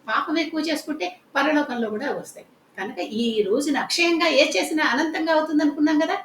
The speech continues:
కనుక ఈ రోజున వీలైనంత పుణ్యం చేసుకోండి. ఆ పుణ్యం అంతా మీకు అక్షయంగా మారి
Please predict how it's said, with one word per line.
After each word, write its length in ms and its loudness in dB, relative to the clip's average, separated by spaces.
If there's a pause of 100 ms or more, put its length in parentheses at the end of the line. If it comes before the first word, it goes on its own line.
(320)
కనుక 200 -4
ఈ 120 -2
రోజున 300 -2
వీలైనంత 680 -2
పుణ్యం 280 4
చేసుకోండి. 480 -4 (800)
ఆ 180 -2
పుణ్యం 260 4
అంతా 260 0
మీకు 480 -4 (240)
అక్షయంగా 720 0
మారి 480 0